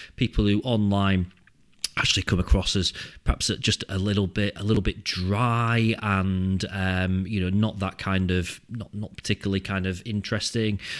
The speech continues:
when I meet them in person. And I'm like, "Gosh, you're nothing like I thought you were gonna be." Obviously, the other way around is also true, and, and lots of kind of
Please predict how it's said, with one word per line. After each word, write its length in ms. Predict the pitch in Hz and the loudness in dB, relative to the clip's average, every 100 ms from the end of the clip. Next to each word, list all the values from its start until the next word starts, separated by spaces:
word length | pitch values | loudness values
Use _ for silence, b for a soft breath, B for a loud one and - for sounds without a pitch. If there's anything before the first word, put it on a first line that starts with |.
| B - | B -2
when 140 | 107 | 2
I 20 | |
meet 140 | 107 104 | 2 2
them 100 | 98 | 2
in 80 | 95 | 4
person. 380 | 160 175 101 | 4 4 2
And 100 | 92 | 0
I'm 120 | 95 95 | 0 0
like, 260 | 95 92 | -2 -4
"Gosh, 240 | - 233 - | -8 -8 -6
you're 100 | 135 | -6
nothing 300 | 151 120 113 | -6 -6 -4
like 200 | 120 - | -6 -6
I 40 | |
thought 260 | - 117 - | -8 -8 -6
you 60 | |
were 60 | 113 | -8
gonna 140 | 87 | -8
be." 140 | 87 76 B B _ 143 | -12 -14 B B _ 2
Obviously, 260 | 143 139 | 4 4
the 140 | 117 127 | 8 8
other 120 | 135 | 8
way 140 | 107 | 6
around 300 | 95 95 92 | 4 2 0
is 100 | 92 | -4
also 380 | 98 95 - 92 - _ - | -4 -6 -4 -4 -6 _ -14
true, 280 | - 90 92 | -6 -6 -4
and, 180 | 98 104 | -6 -4
and 200 | 110 107 | 0 2
lots 320 | 107 120 - | 2 0 -2
of 100 | 98 | -4
kind 180 | - | -2
of 100 | 98 | 0